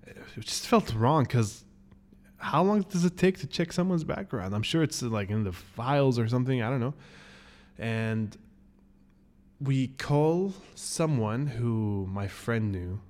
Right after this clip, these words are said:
W-, one of the guys with me knew this guy who works in that ministry. And he told him, "Can you, like, check what's going on? 'Cause it's been a while."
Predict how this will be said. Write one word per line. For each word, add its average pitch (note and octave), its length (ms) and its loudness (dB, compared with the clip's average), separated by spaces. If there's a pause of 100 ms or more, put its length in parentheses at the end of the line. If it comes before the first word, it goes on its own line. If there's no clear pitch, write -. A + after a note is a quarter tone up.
W-, G#2+ 220 -6
one A2+ 100 0
of A2+ 60 0
the A2 60 2
guys G#2 280 0
with G#2 160 -2
me F#2+ 240 -2 (140)
knew A2+ 340 2
this G#2+ 180 2
guy G2+ 380 0
who G#2 220 -4
works G2+ 340 -2
in A#2 220 0
that G#2 420 0 (220)
ministry. F2+ 580 -4 (720)
And G2+ 400 -6
he G#2+ 120 -2
told G#2+ 240 -2
him, G2+ 80 -2
"Can A2+ 160 -2
you, B2 120 2
like, F2+ 200 -6
check D3 300 0
what's B2+ 140 -2
going D#3+ 240 -2
on? D3+ 180 -2
'Cause G2+ 380 -2 (380)
it's - 100 -16
been D3+ 160 0
a F3+ 40 2
while." G#3+ 400 4